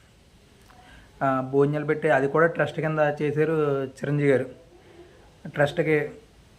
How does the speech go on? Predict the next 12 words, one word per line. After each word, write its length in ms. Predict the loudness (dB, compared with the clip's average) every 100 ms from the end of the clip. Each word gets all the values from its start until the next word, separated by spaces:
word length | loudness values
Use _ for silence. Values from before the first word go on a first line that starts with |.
| -20 -20 -20 -20 -20 -20 0
పంపించేవారు 500 | 2 2 2 2 0 -2 -14 -20 _ -4
ఐదు 180 | 0 2
లక్షలు 300 | 2 0 -2
ఆయనతో 480 | 0 0 0 -2 0
భోజనం 280 | 0 0 0
చేయాలంటే. 480 | -2 -2 -6 -8 -12 -20 _
అప్పుడు 220 | -6 -2 0
ప్రజారాజ్యం 460 | 2 2 2 0
పార్టీ 180 | -2 -4
పెట్టినప్పుడు 380 | -4 -4 -4 -4
చిరంజీవి 260 | -4 -6
గారు 100 | -8